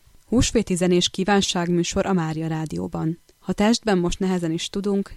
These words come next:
de gondolatban lépjünk ki otthonunkból, és jussunk közelebb egymáshoz a zene útján. Csatlakozzon a Mária Rádió zenés kívánságműsorához, és néhány személyes gondolat kíséretében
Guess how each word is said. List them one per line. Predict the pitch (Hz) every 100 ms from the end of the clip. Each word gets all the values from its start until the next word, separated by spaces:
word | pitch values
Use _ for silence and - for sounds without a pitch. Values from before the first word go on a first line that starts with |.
| -
de | -
gondolatban | 170 180 196 196 185 170 180
lépjünk | 175 190 185 175
ki | -
otthonunkból, | - 190 - 202 180 165 165 165 160
és | 190 180
jussunk | 254 320 190
közelebb | 180 180 175 165
egymáshoz | 165 175 180 170 - 170
a | -
zene | 185 165 160
útján. | 165 - - 160 92 - _ _ - - _
Csatlakozzon | - 220 - 226 202 180 175
a |
Mária | 170 175 175 185
Rádió | 175 165 160 160
zenés | 170 165 170 -
kívánságműsorához, | - 202 190 - 175 180 175 180 170 175 175 175 -
és | 190 180
néhány | 202 226 226
személyes | 190 185 170 170
gondolat | 170 165 165
kíséretében | - 214 - 180 175 - 170 170 175